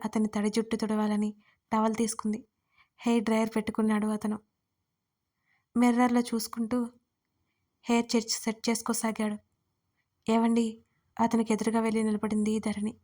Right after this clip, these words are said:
ఒకసారి ఆమెను చూసి ముఖం తిప్పేశాడు.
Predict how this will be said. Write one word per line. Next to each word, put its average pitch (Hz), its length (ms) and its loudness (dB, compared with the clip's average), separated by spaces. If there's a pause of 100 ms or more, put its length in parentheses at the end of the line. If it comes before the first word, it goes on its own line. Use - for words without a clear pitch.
(1000)
ఒకసారి 254 580 4
ఆమెను 226 260 2 (100)
చూసి 226 220 -2 (180)
ముఖం 214 240 0
తిప్పేశాడు. 220 540 -4